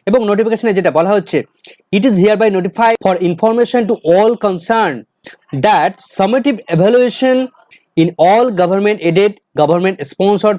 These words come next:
primary schools under the academic control of West Bengal Board of Primary Education will be held as per following schedule।" অর্থাৎ রাজ্যের প্রাথমিক বিদ্যালয়গুলিতে যারা প্রাথমিক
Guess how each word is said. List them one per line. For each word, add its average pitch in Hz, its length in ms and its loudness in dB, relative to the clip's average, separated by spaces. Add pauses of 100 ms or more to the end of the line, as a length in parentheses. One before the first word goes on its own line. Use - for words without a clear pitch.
primary 175 360 0
schools 220 280 0 (360)
under 156 160 0
the 160 140 0 (140)
academic 208 360 -2 (180)
control 202 400 2 (340)
of 147 100 2 (180)
West 208 200 2
Bengal 233 280 2
Board 196 240 2
of 196 140 2 (120)
Primary 196 380 2
Education 214 460 0 (240)
will 165 160 2
be 156 140 2 (120)
held 202 260 2 (240)
as 165 60 -6 (120)
per 175 160 4 (320)
following 156 320 0
schedule।" 185 360 0 (260)
অর্থাৎ 180 380 0
রাজ্যের 180 320 0
প্রাথমিক 196 420 -2
বিদ্যালয়গুলিতে 190 720 0
যারা 180 400 0 (220)
প্রাথমিক 233 440 -2